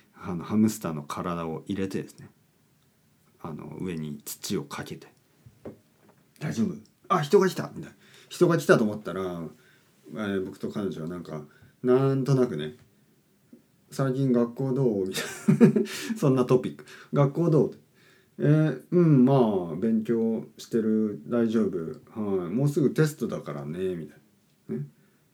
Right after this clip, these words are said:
僕と彼女は同じ大学に行ってるんで、あの、そんなことは分かってるんですよね。「うん、はい。勉強してる？うん、はい。」とか。で、人が歩いていったら、「いや、どうする？大丈夫？はい。み-、大丈夫。見つかってない。見られていない。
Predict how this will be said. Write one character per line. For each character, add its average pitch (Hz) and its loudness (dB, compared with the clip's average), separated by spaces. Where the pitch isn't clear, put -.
僕 151 0
と 226 4
彼 240 8
女 110 6
は 104 2
同 147 8
じ 143 4
大 139 6
学 139 2
に 123 6
行 117 -2
っ - -10
て 131 4
る 123 8
ん 98 0
で、 82 -10
あ - -6
の、 104 -4
そ 135 0
ん - 4
な 143 4
こ 147 2
と 147 0
は 90 -4
分 - -14
か 143 -2
っ 143 -12
て - -2
る 80 -6
ん 67 -14
で 67 -18
す - -12
よ 71 -8
ね。 - -12
「う 113 -4
ん、 104 0
は 98 -2
い。 - -12
勉 113 0
強 117 2
し - -8
て 123 0
る？ 123 4
う 127 2
ん、 104 0
は 98 -2
い。」 - -6
と - -16
か。 - -20
で、 160 -2
人 151 0
が 135 0
歩 135 2
い 120 4
て 101 -2
い 92 2
っ 82 -8
た - -8
ら、 101 0
「い - -12
や、 - -12
ど 117 -4
う 110 -8
す - -16
る？ - -20
大 123 -2
丈 - -4
夫？ - -14
は 92 -10
い。 76 -14
み-、 107 -4
大 104 -8
丈 92 -4
夫。 - -4
見 95 -2
つ 95 -8
か 123 -2
っ 113 -4
て 107 -10
な 101 -6
い。 - -14
見 113 4
ら 123 4
れ 113 2
て 104 -6
い 80 -6
な 80 -6
い。 71 -12